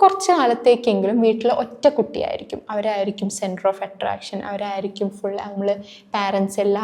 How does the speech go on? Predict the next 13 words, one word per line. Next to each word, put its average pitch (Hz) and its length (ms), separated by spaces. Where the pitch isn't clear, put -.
അറ്റൻഷൻസും 202 760
കൊടുത്ത് 196 420
എല്ലാ, 190 240
ഏഹ്, 196 440
കെയറും 196 400
ലവും 196 320
ഒക്കെ 208 280
കൊടുത്ത് 214 320
വളർത്തുന്ന 220 480
ഒരു 214 140
കുട്ടിയായിരിക്കും 196 580
ഈ - 80
മൂത്ത 294 260